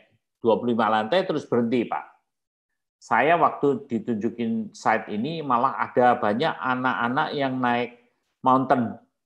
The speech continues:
eh, bicycle itu, Pak, malah naik-naik dari di, ke atas, ke atas gitu, jago. Mereka lewat tangga kebakarannya gitu.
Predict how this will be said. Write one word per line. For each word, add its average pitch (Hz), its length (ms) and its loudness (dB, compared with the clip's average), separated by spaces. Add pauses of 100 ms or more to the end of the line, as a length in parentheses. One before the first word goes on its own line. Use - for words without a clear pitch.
(160)
eh, 123 240 0
bicycle 127 640 4
itu, 143 120 0
Pak, 160 200 2
malah 131 280 2
naik-naik 127 560 0
dari 117 440 2
di, 123 200 -2
ke 113 120 -2
atas, 113 320 0
ke 110 80 -2
atas 120 320 0
gitu, 98 240 0
jago. 104 400 0
Mereka 113 360 0
lewat 117 200 0
tangga 107 240 2
kebakarannya 101 760 2
gitu. 92 200 -6